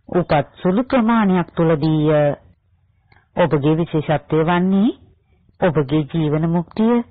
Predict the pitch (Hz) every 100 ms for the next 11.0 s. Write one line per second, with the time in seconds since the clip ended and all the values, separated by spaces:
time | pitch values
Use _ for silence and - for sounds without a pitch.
0 | - _ _ _ _ 185 165 151 156 269
1 | - - - 185 185 190 254 247 190 160
2 | 156 190 208 220 - 233 247 170 135 190
3 | 220 190 370 - - _ _ 175 165 180
4 | 165 139 139 151 180 196 214 - - -
5 | - _ - _ - 190 - - 262 320
6 | - - - _ - 175 170 214 247 254
7 | 269 285 302 214 160 220 247 233 262 254
8 | 277 381 - 196 - 269 302 605 - _
9 | - - - 190 220 466 - 214 185 175
10 | 170 165 160 160 160 160 165 156 156